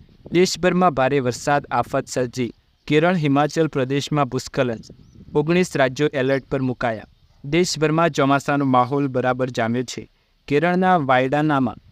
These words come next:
ભારે વરસાદને પગલે ભૂસ્ખલનની ઘટનામાં વીસથી વધુ લોકોના મોત થયા છે,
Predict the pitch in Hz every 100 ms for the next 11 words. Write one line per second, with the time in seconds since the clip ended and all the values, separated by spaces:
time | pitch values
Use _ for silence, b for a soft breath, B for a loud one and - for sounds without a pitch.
0 | _ 123 131 135 156 143 131 156 160 160
1 | 160 131 127 143 127 127 - 151 147 131
2 | 123 - 139 139 127 - 156 131 120 135
3 | 123 135 131 120 117 120 _ 120 110 107
4 | 107